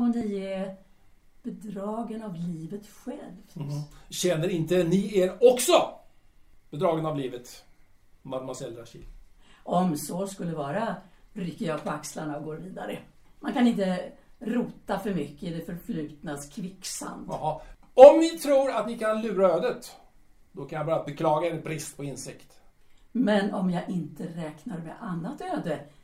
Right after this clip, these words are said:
Speaker 1: än det som jag själv väver, vad säger ni då? Förstår ni då att jag har en större kontroll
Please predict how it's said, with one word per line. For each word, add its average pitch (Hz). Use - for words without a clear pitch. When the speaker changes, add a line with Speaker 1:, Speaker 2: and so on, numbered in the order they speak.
Speaker 1:
än 202
det 175
som 170
jag 156
själv 147
väver, 160
vad -
säger 185
ni 151
då? 262
Förstår 247
ni 359
då 202
att 190
jag 185
har 165
en 294
större 185
kontroll 302